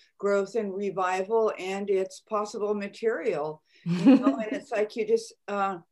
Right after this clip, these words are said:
Speaker 1: this guy who helped A A get started in, uh,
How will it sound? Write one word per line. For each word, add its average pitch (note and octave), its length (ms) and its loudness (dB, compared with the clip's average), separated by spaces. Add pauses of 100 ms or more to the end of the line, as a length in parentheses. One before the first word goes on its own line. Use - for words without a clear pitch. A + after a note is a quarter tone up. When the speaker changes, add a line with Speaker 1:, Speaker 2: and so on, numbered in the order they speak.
(360)
Speaker 1:
this G#3 200 -6
guy B3+ 360 -2
who G#3 120 4
helped G#3+ 360 -4
A F#3+ 300 2
A G3+ 60 0
get F#3 220 -4
started F3+ 500 -4
in, E3+ 300 -6
uh, E3+ 240 -6